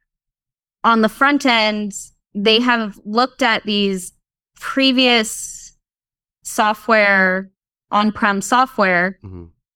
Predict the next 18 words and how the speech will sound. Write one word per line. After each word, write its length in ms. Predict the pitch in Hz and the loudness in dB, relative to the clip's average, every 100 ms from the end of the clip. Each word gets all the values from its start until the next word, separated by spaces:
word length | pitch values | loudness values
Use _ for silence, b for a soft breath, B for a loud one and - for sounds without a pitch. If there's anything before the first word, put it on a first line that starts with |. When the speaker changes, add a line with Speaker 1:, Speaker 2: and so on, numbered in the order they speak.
| _ _ | _ _
Speaker 1:
looked 280 | 220 254 - | -2 -2 0
at 100 | 240 | -2
how 140 | 233 240 | 0 -2
the 120 | 208 | 0
data 360 | 190 202 208 - | 2 2 2 0
is 160 | 175 - - | -8 -10 -2
housed 400 | 214 269 254 294 | 0 0 -4 -4
in 140 | 302 | 0
it, 280 | 330 330 330 _ - | 2 2 -2 _ -4
and 180 | 214 | -2
Speaker 2:
Mm-hmm. 120 | 214 214 | 0 2
Speaker 1:
mapped 400 | 220 247 _ 233 | 2 0 _ 0
it 260 | 214 175 | 0 0
line 400 | 196 196 196 214 | 0 2 2 2
item 640 | 196 190 190 185 185 196 _ | 0 0 0 -2 -4 -8 _
for 180 | - 190 | -4 -2
line 300 | 185 190 214 | 2 2 2
item 580 | 202 185 175 175 190 208 | 0 0 0 -2 -4 -8